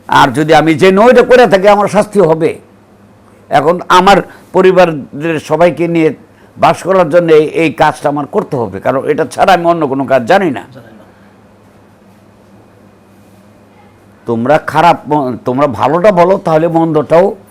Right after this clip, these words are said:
Speaker 1: মন্দের উত্তরটাও দেবো। তোমরা যদি ভালো বলতা, তাহলে তুমি যে প্রথম প্রশ্ন করছো, ওটার উত্তর দিতাম।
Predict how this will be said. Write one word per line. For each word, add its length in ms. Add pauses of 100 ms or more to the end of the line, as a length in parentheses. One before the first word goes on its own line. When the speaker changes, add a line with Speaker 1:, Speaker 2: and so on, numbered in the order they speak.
(500)
Speaker 1:
মন্দের 340
উত্তরটাও 520
দেবো। 360
তোমরা 220
যদি 160
ভালো 300
বলতা, 440 (280)
তাহলে 240
তুমি 260
যে 120
প্রথম 360
প্রশ্ন 260
করছো, 260
ওটার 140
উত্তর 280
দিতাম। 380